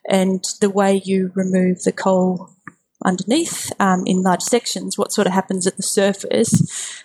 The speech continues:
um, because you might be removing, say, four to six meters of a seam, you sort of get this wave effect ends up happening on the surface because, um, you've had to leave the pillars,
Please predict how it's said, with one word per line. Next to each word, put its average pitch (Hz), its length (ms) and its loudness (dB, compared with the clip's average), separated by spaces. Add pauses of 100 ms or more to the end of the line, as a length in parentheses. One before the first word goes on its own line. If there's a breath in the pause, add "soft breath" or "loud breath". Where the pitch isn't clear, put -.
um, 185 220 2
because 196 260 0
you 196 80 -2
might 190 180 0
be 196 60 0
removing, 180 600 0
say, 185 200 0
four 185 220 -2
to 180 60 -4
six - 260 -6
meters 180 280 -2
of 180 120 -4
a - 20 -2
seam, 180 520 -2
you 196 100 -2
sort 220 200 2
of 220 120 0
get - 160 -2
this 190 240 -2
wave 233 320 2
effect 311 400 -2
ends 285 180 2
up - 140 -2
happening 269 280 2
on 262 80 4
the 262 60 4
surface 269 580 0
because, - 520 0
um, 190 460 0
you've 202 160 0
had 190 200 0
to 202 80 2
leave 185 240 2
the - 80 -2
pillars, 214 480 2